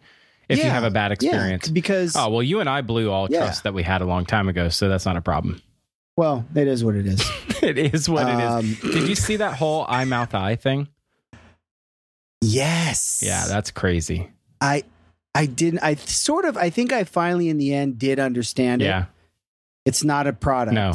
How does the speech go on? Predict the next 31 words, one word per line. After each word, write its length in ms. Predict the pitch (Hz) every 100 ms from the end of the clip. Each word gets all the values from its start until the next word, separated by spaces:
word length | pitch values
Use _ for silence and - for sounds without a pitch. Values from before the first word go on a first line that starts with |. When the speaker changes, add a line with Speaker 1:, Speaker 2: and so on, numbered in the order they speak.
| 76
Speaker 2:
It 120 | 131 120
was 220 | 127 113
a, 420 | 117 110 104 104 104 _ _ -
it 140 | 113
was 180 | 123 110
a 480 | 120 113 113 110 107
Speaker 1:
A 60 |
hoax. 540 | 101 107 95 - - -
Speaker 2:
Uh, 480 | 104 95 82 80 80 110
Speaker 1:
<laughs> 60 |
It, 140 | 135 131 - - -
it 100 | -
was 140 | -
Speaker 2:
yeah. 60 | 180
Speaker 1:
a 40 |
hoax 360 | 143 147 151 -
that 100 | 139
was 340 | 123 127 117
disguised 540 | - 117 - 110 104 117
as 120 | 98
a 60 | 98
social, 680 | 110 98 110 101 98 95 -
uh, 240 | 95 95
movement, 520 | 95 98 92 98 98 - -
which 260 | 117 117
actually 360 | - 131 - 117
in 80 | 113
the 120 | 110
end 200 | 107 107 - - -
did 200 | 135 117
raise, 480 | 117 107 107 101